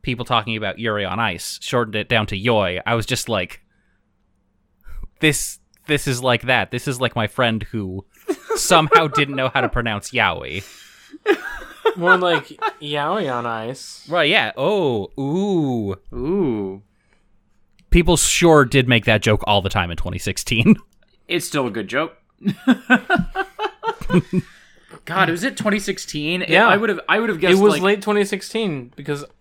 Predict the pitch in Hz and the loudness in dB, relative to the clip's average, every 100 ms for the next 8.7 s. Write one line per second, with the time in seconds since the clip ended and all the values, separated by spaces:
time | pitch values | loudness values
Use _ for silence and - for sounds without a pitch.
0 | _ 147 143 156 156 147 143 151 156 - | _ -6 -2 -2 -2 -6 -4 -4 -4 -8
1 | 151 - 147 143 _ - 180 165 117 110 | -14 -14 -14 -16 _ -14 -12 -10 -14 -16
2 | - - _ _ 151 131 123 123 127 123 | -20 -20 _ _ -8 -4 -2 -2 -4 -4
3 | 135 123 120 123 113 113 - _ _ - | -6 -6 -8 -14 -14 -16 -20 _ _ -16
4 | 147 135 127 123 117 _ 131 131 123 - | -12 -10 -12 -16 -20 _ -20 -20 -20 -20
5 | 123 - 147 - 135 123 107 87 107 _ | -20 -20 -20 -14 -10 -8 -8 -10 -16 _
6 | _ _ - - - - - - 147 151 | _ _ -20 -20 -20 -20 -18 -6 0 0
7 | 156 156 156 - 151 139 143 - 147 139 | 0 0 -2 -2 -8 -8 -8 -12 -14 -12
8 | 151 208 151 123 117 143 | -6 -4 -4 -4 -6 -8